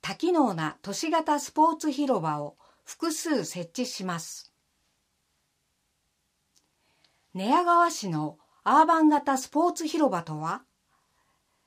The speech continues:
都市部ならではのコンパクトな広場や空間を活用した小規模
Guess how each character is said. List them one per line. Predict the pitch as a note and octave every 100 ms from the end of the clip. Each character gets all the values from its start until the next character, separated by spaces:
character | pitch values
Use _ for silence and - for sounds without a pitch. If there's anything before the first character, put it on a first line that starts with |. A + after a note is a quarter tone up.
| _ _ _ _ _ _ _ _ _ _ _ -
都 | A3+
市 | G#3+ F#4
部 | E4 G#3+
な | A#3+
ら | D#4+
で | C4+ G3
は | F#3
の | E3 D#3+ D#3 _ _ -
コ | D#4
ン | F4
パ | D#4+ B3+
ク | -
ト | G3
な | F3+
広 | - C4 C4
場 | F#3+ D#3+
や | D3+ D3+ -
空 | A3 C#4+
間 | D4+ D4 C4+ C4
を | B3+
活 | B3 G3+ A#3
用 | A#3 A3+
し | A3 -
た | G3 F3+ - _ _ _ _
小 | - - D#4 E4
規 | D#4+ D4
模 | F#3 D3